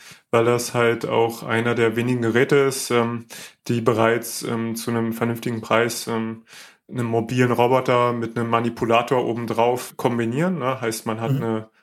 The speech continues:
Speaker 1: mobile Plattform und kann dann aber auch eben damit, beispielsweise jetzt konkret mit dem Produkt dort, ähm, Kanban, Regale be- und entladen oder be- und entfüllen. Und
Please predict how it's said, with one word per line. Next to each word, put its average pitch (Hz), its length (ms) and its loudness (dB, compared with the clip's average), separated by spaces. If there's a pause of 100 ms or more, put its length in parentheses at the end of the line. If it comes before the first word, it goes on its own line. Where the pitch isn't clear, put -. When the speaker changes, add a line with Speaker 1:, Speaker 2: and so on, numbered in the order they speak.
(120)
Speaker 1:
mobile 151 320 2
Plattform 147 580 0
und 120 140 -4
kann 123 400 -2 (680)
dann 123 340 0
aber 117 300 0
auch 117 340 0
eben 113 440 -4 (480)
damit, 113 600 0
beispielsweise 110 500 0
jetzt 107 180 -4
konkret 113 320 -4
mit 110 80 0
dem 107 100 -2
Produkt 107 420 -8
dort, 107 280 2
ähm, 107 320 -6 (480)
Kanban, 117 580 2
Regale 110 680 4
be- 113 360 2
und 110 180 -4
entladen 113 800 -2
oder 107 180 -8
be- 107 180 -8
und 107 180 -10
entfüllen. 113 560 -6 (460)
Und 110 640 -2